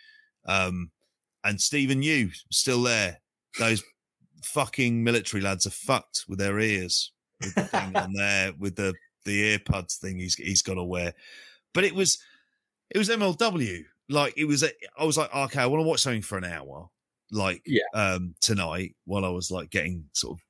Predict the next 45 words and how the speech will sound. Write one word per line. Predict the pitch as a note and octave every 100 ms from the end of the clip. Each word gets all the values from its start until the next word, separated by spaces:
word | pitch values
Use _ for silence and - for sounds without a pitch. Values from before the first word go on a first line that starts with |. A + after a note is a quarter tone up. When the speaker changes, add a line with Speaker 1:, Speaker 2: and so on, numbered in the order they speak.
| -
Speaker 1:
dinner | G2 F2 E2
and | D#2+
stuff | - D#2 -
ready. | D#2+ D#2 D#2 _ _ _ -
And | A2
that | A#2+ A2+
fit | - B2+ A2+ _ _ -
the | G2+
gap | G2 F2 _ - _ -
kind | - A2+ A#2 G2
of | F2+
perfectly | - G2+ F#2+ - E2+ - D#2 D2 -
for | F2+
what | E2+ D#2+
it | -
is. | D#2+ D2+
They | A#2+
got | D#3 -
Buddy | G#3 E3+ D3
Matthews | D3 D#3+ - G3+ D#3
on | G#2 F2
next | F2 - -
week | D2+ D2 _ - _ _ _ _ _ _ _ _ _ _ _ F2+
as | G2 F#2
well, | B2+ A2
which | G2 -
seems, | B2 G#2 - - - _ -
I |
think | E3
he's | F#3
in | F3
there | C#3+
against | B2+ - -
T | B2+ G#2
J | G#2 F#2+
P, | - A#2+ G2
who's, | F2+ F#2 -
he's | A2 G#2
a |
bit | A2 C#3
of | A#2
a |
pushed | G#2 - A2 - -
act | C3 - - -
there. | D2 C2+ A1